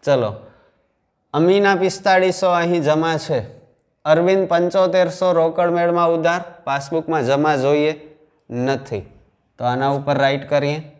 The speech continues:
દેસાઈ રોકડ મેળમાં ઉધાર છે, પાસબુકમાં જમા જોઈએ છે. આશીષ રોકડ મેળમાં ઉધાર છે છ હજાર પંચોતેર,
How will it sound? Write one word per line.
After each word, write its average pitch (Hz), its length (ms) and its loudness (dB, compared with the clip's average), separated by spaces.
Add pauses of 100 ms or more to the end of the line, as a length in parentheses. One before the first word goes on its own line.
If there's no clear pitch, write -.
(500)
દેસાઈ 175 640 2 (800)
રોકડ 143 360 0
મેળમાં 165 400 2
ઉધાર 160 380 2
છે, 170 200 -2
પાસબુકમાં 156 680 -4
જમા 143 320 0
જોઈએ 151 360 0 (640)
છે. 107 220 -4 (1120)
આશીષ 165 520 2
રોકડ 160 360 2
મેળમાં 175 420 2
ઉધાર 165 400 4
છે 175 220 -2
છ 170 120 -10
હજાર 170 460 0
પંચોતેર, 170 640 -2